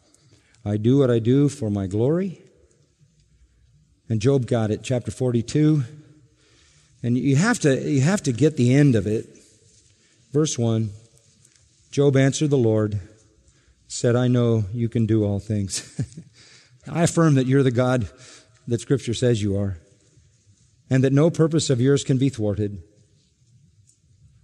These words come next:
Who is this that hides counsel without knowledge? Therefore I have declared that which I do not understand, things too wonderful for me which I didn't know. This is the right response. I didn't even know what I'm talking about.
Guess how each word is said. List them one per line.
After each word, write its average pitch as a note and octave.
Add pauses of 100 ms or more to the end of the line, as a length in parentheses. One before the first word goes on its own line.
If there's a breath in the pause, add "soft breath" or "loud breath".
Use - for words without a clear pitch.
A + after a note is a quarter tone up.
(160)
Who C#3+
is G#2+
this A#2+
that A2
hides B2
counsel B2+
without A#2+
knowledge? G#2+
Therefore C3
I A#2+
have A#2+
declared C3+
that B2+
which A#2+
I A2+
do B2
not C3
understand, A2+
things C#3+
too C#3
wonderful C#3
for C#3+
me A2+
which G#2
I A2+
didn't B2
know. A2
This C3
is A#2+
the C3
right B2+
response. A2+
I C#3
didn't B2
even C3+
know B2+
what A2+
I'm A#2+ (120)
talking G2+
about. F2